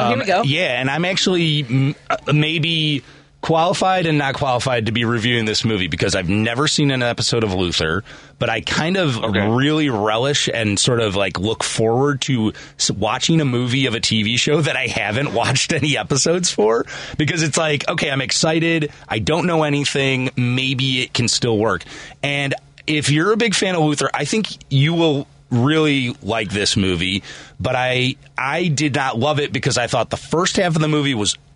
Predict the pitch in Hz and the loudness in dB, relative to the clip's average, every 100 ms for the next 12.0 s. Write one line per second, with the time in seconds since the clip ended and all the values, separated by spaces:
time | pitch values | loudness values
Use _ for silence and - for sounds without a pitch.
0 | - 101 - 139 139 139 120 - 117 117 | -4 -2 0 0 2 2 0 0 0 0
1 | 117 123 - - - - 139 139 131 123 | -2 -6 -16 -20 -14 -4 0 2 2 0
2 | 120 120 117 107 107 110 107 104 98 92 | 0 0 0 0 0 2 2 2 0 -2
3 | - 104 98 - 104 95 - 110 98 113 | -4 -2 -2 -2 -2 0 0 0 0 0
4 | 123 - 170 180 254 - - 120 120 120 | -2 0 0 0 -6 -12 -6 -2 -2 0
5 | 120 - 427 180 139 135 139 135 123 - | 0 0 -2 -2 -2 0 0 0 0 0
6 | 175 175 170 - 143 151 123 101 107 - | 0 -2 -2 -2 -2 -2 -2 -2 -4 -6
7 | - - - - 110 113 131 147 156 147 | -14 -20 -20 -6 -2 2 2 2 2 2
8 | 131 110 123 - - - - - 123 120 | 0 0 -2 -2 -6 -8 -6 -2 -2 0
9 | 101 - - 139 139 113 73 95 101 101 | -4 -4 -4 0 2 0 -2 0 2 2
10 | 92 87 80 73 - 107 101 95 - 87 | 0 -2 -4 -6 -4 -2 0 -2 -4 -4
11 | 90 87 90 87 85 76 85 - 98 | 0 0 0 0 -2 -6 -8 -6 -6